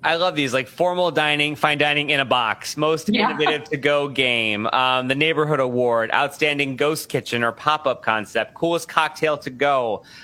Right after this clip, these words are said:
Speaker 1: Um, which ones are you most excited about, and what has the feedback from the restaurant community been? Because this is, not that the Rammies were ever stuffy by any means, but this is
Speaker 2: Right.
Speaker 1: very much more like a,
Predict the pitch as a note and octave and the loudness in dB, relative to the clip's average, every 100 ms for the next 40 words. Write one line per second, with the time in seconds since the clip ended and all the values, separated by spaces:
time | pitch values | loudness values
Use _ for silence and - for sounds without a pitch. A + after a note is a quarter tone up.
0 | - - D#3 D#3+ E3+ D3+ E3+ A3 - B3+ | -10 -2 0 0 -4 -2 -2 -2 -2 -2
1 | B3 G3 D#3 D#3 D3 - - B2+ A#2+ A#2 | 0 0 0 0 0 -2 -2 0 2 0
2 | A2+ A2+ A2 - B2+ B2 D3+ F3+ E3+ D3+ | 2 2 0 0 -2 0 0 0 2 2
3 | C#3 C3+ A#2+ - - - C#3 - F3+ E3+ | 2 -2 -8 -14 -20 -8 -6 -2 -2 0
4 | D3 B2+ - C#3+ C3 B2 A#2+ D#3 - A#2+ | 0 0 -2 -2 0 0 0 0 -2 -4
5 | - A#2+ A2 G#2+ F#2+ G#2 G#2 G#2+ A#2+ C3 | -2 -4 -2 -2 0 -2 -2 -4 -2 -2
6 | E3+ G#3+ G#3 E3 - - - - _ - | -4 -4 -4 -6 -12 -20 -20 -20 _ -20
7 | - E3+ G#3+ C4 B3+ G3+ F3 E3+ E3+ D3 | -8 0 0 2 0 2 2 2 0 0
8 | D3+ D3 C3+ - - D#3+ C#3 A#2+ G2+ F#2 | 2 2 0 -2 -2 0 0 -2 -2 0
9 | B2+ C#3+ D3+ D3 A#2+ G2+ F2+ F#2+ B2 F#3 | 2 2 2 0 -2 -4 -6 -6 -4 -4
10 | G3 F3 B3+ C4 D3 C#3 C3 B2 A2+ C3+ | -2 -2 0 2 2 0 0 -2 -2 -2
11 | E3 D#3 B2 B2 B2+ B2 B2 B2 | 0 2 0 0 2 2 2 -2